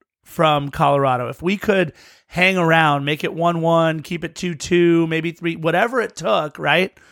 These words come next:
to, to hang around. And every single time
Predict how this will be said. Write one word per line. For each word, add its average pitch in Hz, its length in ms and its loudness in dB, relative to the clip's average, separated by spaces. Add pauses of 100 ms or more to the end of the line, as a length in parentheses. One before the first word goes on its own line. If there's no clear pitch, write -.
(340)
to, 175 500 2
to 170 180 -6
hang 185 340 0
around. 139 600 -2 (760)
And 180 640 0 (260)
every 233 540 0
single 202 560 -4
time 151 560 -4